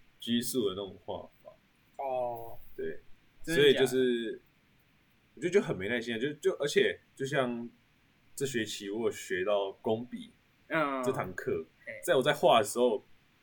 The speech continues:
Speaker 1: 我都画完了，结果其他人都还在，还在画。
Speaker 2: 嗯。
Speaker 1: 可是就是当我去检视我的画跟其他人的画的时候，就会发觉那些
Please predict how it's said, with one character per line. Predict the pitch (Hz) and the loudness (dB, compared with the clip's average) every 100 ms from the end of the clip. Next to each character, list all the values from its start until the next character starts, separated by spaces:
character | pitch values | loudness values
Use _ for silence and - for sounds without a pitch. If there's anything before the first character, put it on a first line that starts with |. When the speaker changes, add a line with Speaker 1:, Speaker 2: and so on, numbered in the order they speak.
| _ _ | _ _
Speaker 1:
我 | - | -10
都 | 120 | -2
画 | 151 165 113 | 4 6 6
完 | 82 | 4
了， | 82 | -2
结 | 85 120 | -4 0
果 | 110 | 0
其 | - 104 | -2 -8
他 | 120 | -8
人 | 104 | -8
都 | 104 | -8
还 | 98 | -10
在， | 90 95 _ - | -12 -16 _ -20
还 | - - | -10 -4
在 | 104 | -4
画。 | - - - _ _ | -4 -6 -6 _ _
Speaker 2:
嗯。 | 156 143 131 120 | -10 -8 -10 -10
Speaker 1:
可 | 113 | -6
是 | 131 175 - - _ | -4 -4 -6 -20 _
就 | 151 | -8
是 | 156 | -4
当 | 139 | 0
我 | 143 107 | 2 2
去 | 95 127 117 - | 0 -2 -2 -10
检 | - 107 92 | -4 -4 -4
视 | - 131 | -6 0
我 | 117 87 | 0 0
的 | 90 | -2
画 | 127 104 | 0 2
跟 | 110 117 | 2 -2
其 | - - | -8 -4
他 | 104 110 | 0 0
人 | 98 | -2
的 | 92 | -12
画 | - 120 95 - _ - - | -4 0 0 -4 _ -20 -16
的 | 90 | -14
时 | - | -8
候， | 92 92 | -8 -6
就 | 101 | -4
会 | |
发 | 98 98 | -4 -4
觉 | 101 - - _ _ _ _ _ - | -6 -8 -14 _ _ _ _ _ -6
那 | |
些 | 131 127 117 117 | -2 2 0 0